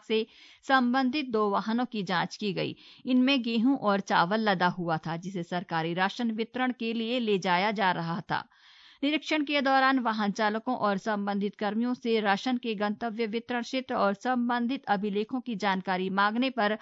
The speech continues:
मौके पर आवश्यक दस्तावेज मौजूद नहीं थे। इसके बाद दोनों वाहनों को सीज कर दिया गया। अपर जिलाधिकारी ने जिला पूर्ति अधिकारी को मामले में लापरवाही बरतने वाले संबंधित कार्मिकों और ठेकेदार के खिलाफ विस्तृत जांच कर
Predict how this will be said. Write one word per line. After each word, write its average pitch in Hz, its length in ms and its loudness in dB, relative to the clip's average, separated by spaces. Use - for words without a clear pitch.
मौके 262 320 4
पर 277 180 -2
आवश्यक 226 520 0
दस्तावेज 220 640 0
मौजूद 190 480 -2
नहीं 208 320 0
थे। 160 200 -6
इसके 180 300 -6
बाद 220 300 2
दोनों 190 380 -4
वाहनों 226 360 -2
को 190 180 -2
सीज 180 320 -6
कर 226 220 0
दिया 180 260 -2
गया। 160 280 -4
अपर 254 220 0
जिलाधिकारी 247 680 0
ने 233 180 2
जिला 202 240 0
पूर्ति 208 380 -4
अधिकारी 208 540 -2
को 208 160 -4
मामले 214 460 0
में 226 220 0
लापरवाही 190 600 0
बरतने 208 400 -4
वाले 220 300 0
संबंधित 226 680 -2
कार्मिकों 202 520 0
और 190 140 0
ठेकेदार 208 600 -4
के 254 80 -6
खिलाफ 220 420 0
विस्तृत 254 400 -4
जांच 202 280 0
कर 196 240 -4